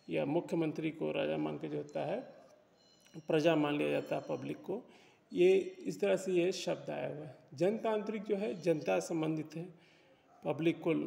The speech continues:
लेके च-, अ, कि public वोट देती है। अठारह साल के बाद voting start होती है तो इसलिए इसको जनतांत्रिक कहते हैं।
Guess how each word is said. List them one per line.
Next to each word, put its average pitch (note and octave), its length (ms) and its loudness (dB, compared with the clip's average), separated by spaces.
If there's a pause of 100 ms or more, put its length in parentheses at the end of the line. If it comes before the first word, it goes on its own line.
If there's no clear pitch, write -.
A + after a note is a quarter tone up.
(240)
लेके D#3+ 220 0
च-, - 120 -8
अ, D#3 40 -4 (760)
कि D#3+ 100 -2
public D3+ 520 -2
वोट D3+ 280 0
देती D3+ 300 -2
है। D3+ 300 -8
अठारह D#3+ 280 0
साल E3+ 380 2 (360)
के E3+ 140 -2
बाद D3 500 -4 (580)
voting D#3+ 300 0
start D#3 220 -2
होती D3+ 300 -2
है D#3+ 120 -2
तो D#3 160 -6
इसलिए E3+ 340 0
इसको E3 240 -2
जनतांत्रिक D#3 720 -4
कहते D#3+ 300 -6
हैं। D#3+ 200 -10